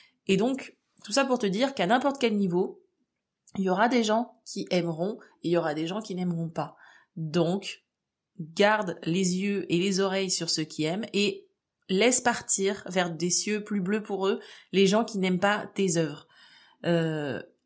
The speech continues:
encore une fois, il n'y a pas de, me-, de médaille du meilleur artiste, il n'y a pas de classement mondial d'artistes, il n'y a pas de coupe du monde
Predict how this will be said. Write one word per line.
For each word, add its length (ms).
encore 260
une 80
fois, 160
il 40
n'y 80
a 60
pas 400
de, 160
me-, 340
de 140
médaille 540
du 160
meilleur 240
artiste, 400
il 40
n'y 60
a 40
pas 120
de 100
classement 600
mondial 500
d'artistes, 360
il 40
n'y 40
a 0
pas 100
de 140
coupe 360
du 180
monde 360